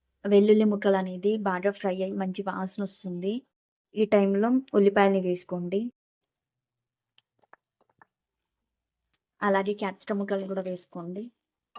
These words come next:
మధ్యలో మధ్యలో కలుపుతూ బాగా ఫ్రై చేసుకోండి. ఇలా ఫ్రై అయిన తర్వాత ఇందులోకి సాసెస్ వేసుకోవాలి.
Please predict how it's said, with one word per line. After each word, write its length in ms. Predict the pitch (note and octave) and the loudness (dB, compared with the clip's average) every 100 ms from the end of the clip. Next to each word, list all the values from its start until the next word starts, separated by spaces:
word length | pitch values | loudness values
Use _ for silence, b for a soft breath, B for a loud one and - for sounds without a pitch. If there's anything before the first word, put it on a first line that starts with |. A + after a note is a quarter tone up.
| - _ _ _ _ _ _ _ _ _ | -20 _ _ _ _ _ _ _ _ _
మధ్యలో 280 | A3 G#3+ A3 | 0 2 2
మధ్యలో 280 | A3 G#3 G3+ | 2 2 4
కలుపుతూ 380 | G3 G3 G3+ G#3+ | 2 0 0 0
బాగా 240 | F#3+ G3 | 2 0
ఫ్రై 220 | G3 F#3+ | -2 -4
చేసుకోండి. 580 | F#3 F#3+ - F#3 F3 G3 A#3 - _ _ G#3+ | -4 -8 -8 -8 -4 -4 -6 -10 _ _ -2
ఇలా 120 | A3 | 0
ఫ్రై 200 | A3+ G#3+ | 4 4
అయిన 180 | G#3+ G#3 | 4 2
తర్వాత 320 | G3+ F#3 F#3+ F#3+ | 0 0 2 0
ఇందులోకి 520 | F#3+ F3+ F3 F3 G#3+ | 0 0 -2 -4 -8
సాసెస్ 440 | C4 G3+ F#3+ G3 - | -4 -4 -4 -8 -8
వేసుకోవాలి. 640 | F#3+ F3+ - - E3+ E3+ | -10 -10 -12 -12 -10 -10